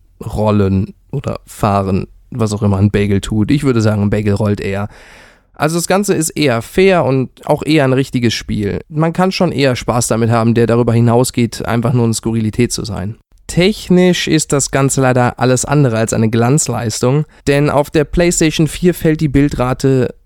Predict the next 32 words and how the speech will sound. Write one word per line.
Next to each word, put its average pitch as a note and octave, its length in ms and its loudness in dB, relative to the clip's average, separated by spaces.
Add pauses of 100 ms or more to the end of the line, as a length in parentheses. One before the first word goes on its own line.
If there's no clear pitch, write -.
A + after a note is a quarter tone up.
regelmäßig B2+ 760 2
unter A#2+ 240 0
dreißig A2+ 560 -2
Bilder A#2+ 240 2
pro A#2 160 0
Sekunde. A#2 580 2 (220)
Oder A#2 160 0
was G#2+ 160 -2
heißt A#2 180 -2
fällt? A2+ 540 -2
Ich - 260 -10
glaube, A2+ 300 0
sie B2 160 0
erreicht A#2 400 0
eigentlich A#2 400 0
nie C#3 140 4
die A#2 100 2
dreißig. A2 500 0
Das A2+ 240 -2
ist - 300 -2 (520)
relativ D3 800 0
unflüssig, E3+ 840 0
aber G3+ 320 2
das E3 220 -2
tut - 160 0
dem E3+ 80 4
Spiel - 280 0
Spaß - 360 -2
erstaunlicherweise D3+ 720 0
keinen E3 320 0
großen D3+ 420 0 (140)
Abbruch. - 540 -2